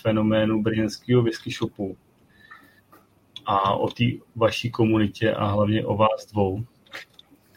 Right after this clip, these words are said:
Já bych vám chtěl hodně poděkovat za to, jak, eh, tu zažehnutou pochodeň v Brně, ale i v okolí a prostě v České republice, jak nesete hrdě dál. A přeju vám, ať se vám to i nadále daří a ať vám whisky dělá radost.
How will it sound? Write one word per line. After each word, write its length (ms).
Já 100
bych 160
vám 360
chtěl 280
hodně 240
poděkovat 680
za 460
to, 180
jak, 180
eh, 40
tu 300
zažehnutou 880
pochodeň 640
v 240
Brně, 360
ale 240
i 100
v 140
okolí 540
a 120
prostě 500
v 80
České 400
republice, 440
jak 100
nesete 420
hrdě 280
dál. 380
A 80
přeju 300
vám, 240
ať 140
se 120
vám 220
to 420
i 120
nadále 560
daří 460
a 60
ať 180
vám 180
whisky 280
dělá 480
radost. 520